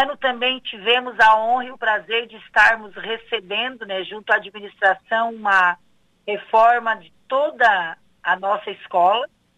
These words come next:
sabe, incluindo ginásio de esporte, quadra coberta, os laboratórios.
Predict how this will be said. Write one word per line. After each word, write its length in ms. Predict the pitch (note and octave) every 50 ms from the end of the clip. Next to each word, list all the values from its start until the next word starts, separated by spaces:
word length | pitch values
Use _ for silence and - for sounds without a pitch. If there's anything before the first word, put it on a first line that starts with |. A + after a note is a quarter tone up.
| _ _ _ _ _
sabe, 240 | - F#3 F#3+ F#3+ G3
incluindo 520 | G3+ - - G#3 G3+ G#3 A3 A3+ A3 G#3 F3+
ginásio 440 | G3+ G3+ G#3 G#3 G#3 G#3 G#3 F3+ E3+
de 100 | G3+ A#3
esporte, 640 | - _ _ _ - B3 B3 A#3 G#3 F#3 - - -
quadra 340 | _ G3 F#3+ F#3 F3+ F#3
coberta, 720 | - - A3 G3 G3 F#3 A3+ A#3 A#3 G#3+ G3 F3+ - F3+
os 40 | E3
laboratórios. 1080 | E3+ F#3+ F#3 F3+ F#3 F#3+ G3 G3 F#3+ - - G3+ G#3 A3+ A#3 A3+ G#3+ F#3 F#3+ F#3+ F#3+ F#3